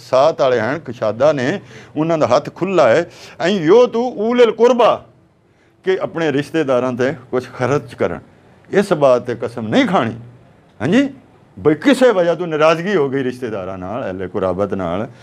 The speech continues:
ਤੁਸੀਂ ਕਸਮ ਖਾ ਲਓ, "ਯਾਰ ਇਹਨੇ ਤਾਂ ਮੇਰੇ ਨਾਲ ਫਲਾਣੀ, ਅਹ, ਵਾਅਦਾ ਕੀਤਾ, ਮੈਂ ਅੱਜ ਤੋਂ ਇਹਨੂੰ ਚਵਾਨੀ ਨਹੀਂ ਦੇਣੀ।"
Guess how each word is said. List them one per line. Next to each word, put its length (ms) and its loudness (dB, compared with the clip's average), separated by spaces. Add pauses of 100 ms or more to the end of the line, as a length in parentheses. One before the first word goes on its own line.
(220)
ਤੁਸੀਂ 200 2
ਕਸਮ 280 0
ਖਾ 200 4
ਲਓ, 120 2
"ਯਾਰ 240 2
ਇਹਨੇ 200 -4
ਤਾਂ 100 -4
ਮੇਰੇ 160 -4
ਨਾਲ 120 -6
ਫਲਾਣੀ, 360 -6
ਅਹ, 1400 -2
ਵਾਅਦਾ 320 4
ਕੀਤਾ, 320 -4
ਮੈਂ 340 -2
ਅੱਜ 100 -4
ਤੋਂ 100 -8
ਇਹਨੂੰ 160 -8
ਚਵਾਨੀ 260 -6
ਨਹੀਂ 120 -8
ਦੇਣੀ।" 180 -14